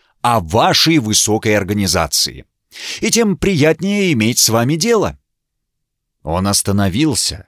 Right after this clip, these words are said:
всматриваясь пытливо. «Не скажу ли, что не желаю иметь с ним никакого дела, но я смолчал». Дело не в том даже, что в моем мире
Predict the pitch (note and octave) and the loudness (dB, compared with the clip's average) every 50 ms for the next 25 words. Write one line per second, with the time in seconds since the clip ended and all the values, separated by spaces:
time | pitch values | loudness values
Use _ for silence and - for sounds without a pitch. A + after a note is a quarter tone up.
0 | _ _ _ - - - - - E2+ F2 G#2 B2+ C3 - - C3 B2+ A#2+ B2 B2 | _ _ _ -2 0 0 0 0 0 0 2 2 0 0 0 -2 0 2 2 2
1 | B2 A#2 - - - - G#2+ G#2+ D#2+ - F2+ E2+ E2 F2 D#2+ D2+ C#2+ - - - | 2 2 2 0 0 -2 -6 -6 -6 -8 -8 -8 -6 -6 -6 -6 -8 -10 -16 -20
2 | _ _ _ - F#2 F#2 G#2 C3 C3 - - D#3 D#3 C3+ D#3 G#3+ A#3+ A#3+ G#3+ F#3+ | _ _ _ -10 -6 -4 -2 -2 -2 0 0 2 2 2 0 0 0 0 2 0
3 | C#3 - - _ _ _ _ _ _ - - - G3 G3+ F#3 F#3 F#3 C3 D#3+ F#3 | 0 0 -4 _ _ _ _ _ _ -4 -2 0 0 0 2 2 2 2 2 2
4 | F3+ F3+ F3 F3 E3+ E3+ F3 E3+ D#3 D#3+ D#3+ D#3 - - - C#3+ C#3+ C3+ C3 C3+ | 2 2 2 2 2 2 2 2 2 0 0 0 0 -2 0 0 -2 -2 -2 -4
5 | B2+ - B2+ A#2 - C3+ B2+ A#2 A2+ G#2 E2+ E2+ G2+ C#3+ D3+ D#3 D3+ C#3 A2+ - | -2 -4 -4 -2 0 0 2 2 0 0 0 -2 0 0 2 2 0 0 -2 -6
6 | _ _ _ - D#2+ E2 F2 F2+ E2+ F2 F2+ F#2+ - - - F#2+ F#2+ G2 G2 F#2+ | _ _ _ -10 -8 -6 -6 -4 -4 -2 -2 0 0 0 0 -2 -4 -4 -4 -4
7 | - - - E2 D2 - - C2+ - _ _ _ _ _ _ _ _ _ _ _ | -4 -4 -2 -4 -4 -6 -10 -14 -18 _ _ _ _ _ _ _ _ _ _ _
8 | _ _ _ _ _ _ _ _ _ _ _ _ _ _ _ _ - F#2+ F#2 C#3+ | _ _ _ _ _ _ _ _ _ _ _ _ _ _ _ _ -8 -4 -2 0
9 | G3+ G3+ G3 G3 F#3+ F#3 - - - A#3 A#3+ G#3+ D#3 A2 G#2 F#2 E2 D#2 D#2+ D#2+ | 0 2 2 2 0 0 -2 -2 0 0 0 0 2 2 2 2 0 0 -2 -4
10 | - - A#2 G#2+ G2 F2 D2 E2 G#2 G#2+ G#2+ G#2+ G2+ G2+ G2+ G#2 G#2 G2 F#2+ E2+ | -2 0 2 2 2 2 0 0 0 0 0 0 0 0 0 0 2 2 0 0
11 | D2+ | -2